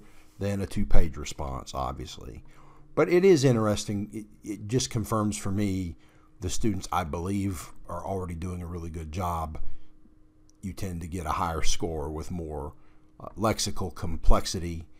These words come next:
and variation between content and functional words. So we could, uh, at this point, assign a grade. You could click this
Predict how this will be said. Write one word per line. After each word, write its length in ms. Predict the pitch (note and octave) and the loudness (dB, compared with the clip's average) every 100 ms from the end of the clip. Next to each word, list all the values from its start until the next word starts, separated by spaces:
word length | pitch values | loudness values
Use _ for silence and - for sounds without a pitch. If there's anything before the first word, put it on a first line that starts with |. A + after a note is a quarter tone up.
| - | -18
and 380 | - F2+ F2 F2 | -12 -10 -10 -8
variation 720 | F#2+ F2+ F2 E2+ D#2+ F2 D#2+ D#2+ | -8 -6 -8 -8 -8 -10 -12 -10
between 300 | F#2+ - F#2 | 8 12 12
content 640 | - A2+ F#2 - G#2+ E2+ - | 10 0 -2 -4 -6 -6 -8
and 260 | F#2+ E2+ - | -8 -8 -8
functional 520 | - G#2 - - D2 | -4 -4 -4 -8 -8
words. 540 | E2 C#2+ A#1+ C2+ - - - - - | -8 -10 -12 -10 -2 0 2 0 -6
So 180 | - A#2 | -2 0
we 160 | A2+ C3+ | 2 2
could, 400 | - D3 A#2 A2 | 4 4 4 0
uh, 220 | A2 G#2 G2+ | 0 -2 -6
at 120 | - | -6
this 160 | G#2 | -6
point, 380 | - - G#2+ F#2 - - - - | 6 10 10 8 -6 -12 -14 -10
assign 400 | - A#2 G#2 G2 | -6 -4 -4 -4
a 60 | |
grade. 400 | F#2 E2+ D#2+ E2 | -6 -8 -8 -12
You 40 | - | -12
could 140 | G#2+ | -12
click 260 | - C#3 C3 | -6 -6 -2
this 380 | B2 G2 - | -4 -2 -6